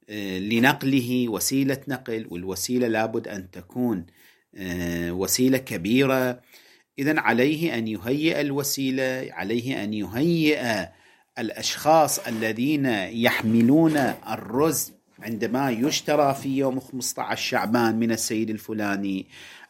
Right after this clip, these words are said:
أكو مجموعة مقدمات، هذه المقدمات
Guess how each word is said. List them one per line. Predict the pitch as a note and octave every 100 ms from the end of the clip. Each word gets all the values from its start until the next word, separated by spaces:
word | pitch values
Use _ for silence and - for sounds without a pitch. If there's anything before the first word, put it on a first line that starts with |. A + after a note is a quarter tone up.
| _
أكو | C4 C4
مجموعة | A3+ G3+ F3+ G#3 B3+ B3 A3+ - - - _
مقدمات، | D3 D#3 D3 B2 A2 B2+ B2 F#2 - - _ _ _ _ _
هذه | - C#4+ B3 A#3 A3 F3 B2 _ _ _
المقدمات | D3+ D3 C#3+ A#2+ G#2 A2 G#2+ G2 A2 C3+